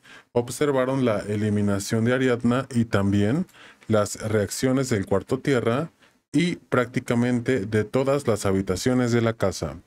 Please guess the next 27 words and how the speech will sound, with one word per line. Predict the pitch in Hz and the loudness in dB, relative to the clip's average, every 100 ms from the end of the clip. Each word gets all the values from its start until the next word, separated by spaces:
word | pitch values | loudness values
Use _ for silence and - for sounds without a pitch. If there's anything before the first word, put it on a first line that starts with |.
| _ - - _ - | _ -20 -20 _ -2
Ante | 120 127 151 151 | 0 2 2 0
esto, | 147 - 143 170 _ _ - | -2 -2 -2 -4 _ _ -2
vieron | 135 147 165 | 2 2 2
todo | 160 151 | 2 2
lo | 147 143 | 2 0
que | 110 | 0
se | 110 | 2
dijeron | 101 95 131 120 113 165 - - - - | 2 2 2 2 0 -2 -6 -20 -20 -2
detrás | 117 110 113 113 107 | 2 2 4 2 2
de | 127 | 0
puertas | - 135 110 120 127 117 | 2 0 2 0 0 -2
y | 113 | 0
por | - 101 | 2 0
ese | 95 113 | 0 0
motivo | 127 - 127 113 143 170 - - - - | 0 0 2 2 0 -4 -12 -20 -10 -2
observaron | 113 110 - 107 117 143 127 | 0 0 0 2 2 2 0
exactamente | 113 - 110 - 135 120 123 135 147 - 113 | -2 -2 -2 -2 0 0 2 0 -2 -4 0
lo | 107 | 0
que | - 101 | 0 0
se | 104 | 2
mencionó, | 101 98 120 143 151 | 0 0 0 2 2
lo | 139 104 | 0 0
que | - | -2
se | - | 0
dijo, | 104 139 143 135 | 0 0 0 0
la | 104 | 0
reacción, | 101 107 - 135 160 | 0 -2 0 0 0